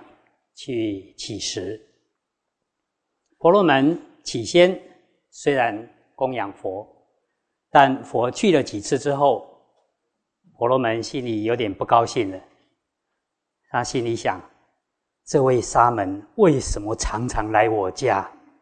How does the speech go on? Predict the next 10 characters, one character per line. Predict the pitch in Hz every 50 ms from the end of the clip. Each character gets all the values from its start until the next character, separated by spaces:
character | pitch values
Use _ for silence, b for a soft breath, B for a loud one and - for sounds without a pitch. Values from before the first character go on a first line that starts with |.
| _ _ _ _ _ _ _ _ _ _ _ _ _ _ _
好 | - - 120
像 | - - 165 151
我 | 131 120 107
欠 | 104 - - 170 135 127
他 | 123 127 135 131
很 | - - - - 170 143 110 101
多 | - 160 156 160
债 | 156 - 208 156
一 | 120 101 107 110 107 110
样。” | 131 127 -